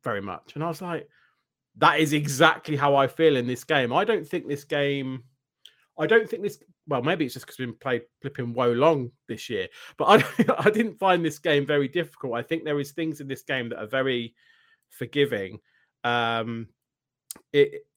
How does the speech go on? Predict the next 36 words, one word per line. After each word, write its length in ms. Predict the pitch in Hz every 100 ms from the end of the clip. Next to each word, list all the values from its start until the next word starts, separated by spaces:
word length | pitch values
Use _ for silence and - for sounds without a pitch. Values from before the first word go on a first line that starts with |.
| _ _ - - _ -
and 100 | 147
I 140 | 160 180
felt 240 | - 139
like, 160 | - -
you 100 | 160
know, 200 | 131 117
I, 260 | - -
I 20 | 147
think 200 | 170 135
there's 200 | 131 143
loads 280 | 151 180
of 80 | 147
things 260 | 135 123 120
that 140 | 120
it 80 | - _
gives 280 | 147 160 143
you, 180 | 110 98
loads 280 | 120 147 135
of 100 | -
tools 340 | - 143 120
it 140 | 113
gives 240 | 139 135 -
you 100 | 98
to 160 | -
make 180 | 139 143
you 60 | 120
feel 140 | 151
like 160 | 139 143
an 60 |
absolute 520 | 156 156 - 160 147 -
badass 480 | 151 120 98 104
in 220 | 135 131 131 - - - - _ _ _ -
almost 400 | 202 156 143 143
every 240 | 139 135
situation. 640 | 147 - 147 160 151 - 117
And 320 | 120 120